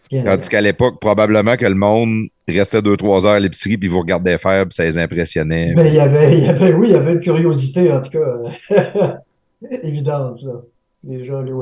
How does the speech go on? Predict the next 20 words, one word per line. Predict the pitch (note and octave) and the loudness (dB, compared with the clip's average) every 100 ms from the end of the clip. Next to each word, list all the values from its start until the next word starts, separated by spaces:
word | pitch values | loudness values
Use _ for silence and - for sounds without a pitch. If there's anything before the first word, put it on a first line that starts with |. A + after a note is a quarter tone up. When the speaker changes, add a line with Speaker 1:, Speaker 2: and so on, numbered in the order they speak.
| B2 | -8
Speaker 1:
les | C3 | -8
gens | A#2+ B2 | -8 -8
souriaient | - A#2 A2 G#2+ | -8 -8 -8 -10
avec | A2 A2 | -10 -12
ça. | - - - - | -14 -18 -18 -8
Ouais. | C3 - - _ _ | -8 -8 -16 _ _
Speaker 2:
C'est | - | -4
une | B2 | 2
belle | C#3 | 4
Speaker 1:
Ouais. | D#3+ | 4
Speaker 2:
époque, | A2 A2+ A#2 | 2 0 0
pareil, | - G2 F#2+ G2+ G2+ | 0 2 4 4 2
tu | - | -2
sais, | G2+ | -4
le, | F#2 | 2
Speaker 1:
Ah | F2+ F#3+ C#3+ C3 | 4 6 6 6
Speaker 2:
le | |
Speaker 1:
oui, | C#3+ | 6
ah | C3 B2 | 4 2
oui, | A#2 | 0